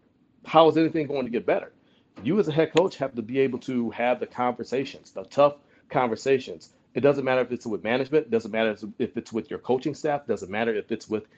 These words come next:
your players. You have to be able to have those tough conversations. And for you to not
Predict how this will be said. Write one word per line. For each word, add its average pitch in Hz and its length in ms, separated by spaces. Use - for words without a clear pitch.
your 113 120
players. - 500
You 123 120
have 135 180
to 135 60
be 127 120
able 127 140
to - 60
have 110 400
those 107 220
tough 98 220
conversations. - 720
And 110 200
for 113 80
you 156 160
to 127 200
not 113 440